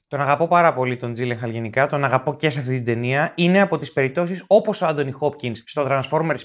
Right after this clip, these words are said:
πέντε, που είναι ένας ηθοποιός βεληνικού, ρε παιδί μου, και κάποιου στάτους, που εντάξει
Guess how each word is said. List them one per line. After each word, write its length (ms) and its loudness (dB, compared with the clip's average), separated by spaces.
πέντε, 460 2
που 120 2
είναι 240 6
ένας 280 2
ηθοποιός 380 -4
βεληνικού, 560 2
ρε 120 2
παιδί 200 0
μου, 100 0
και 120 -2
κάποιου 680 -2
στάτους, 680 -2
που 80 -8
εντάξει 560 0